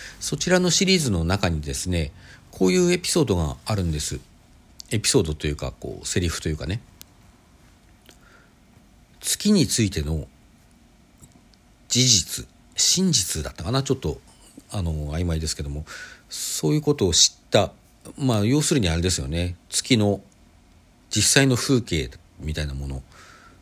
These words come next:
こう、岩がゴロゴロしていて、砂があって、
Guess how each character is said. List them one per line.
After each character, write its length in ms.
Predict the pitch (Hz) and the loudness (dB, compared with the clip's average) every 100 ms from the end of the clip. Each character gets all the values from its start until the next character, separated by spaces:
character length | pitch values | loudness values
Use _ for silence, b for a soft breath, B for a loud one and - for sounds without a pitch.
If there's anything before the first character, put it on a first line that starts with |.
| B - - _ - - - | B -20 -20 _ -20 -20 -2
こ 140 | 101 | 0
う、 60 | 107 | 2
岩 260 | 101 107 | 4 6
が 140 | 98 78 | 6 2
ゴ 140 | 90 | 0
ロ 80 | 85 | 0
ゴ 120 | 80 | -2
ロ 80 | 76 | -4
し 80 | - | -4
て 100 | 85 | -4
い 60 | |
て、 120 | 80 90 | -4 -2
砂 260 | 98 95 | 0 2
が 140 | 87 82 | 2 0
あ 40 | |
っ 60 | 82 | -2
て、 380 | - 78 69 | -6 -6 -6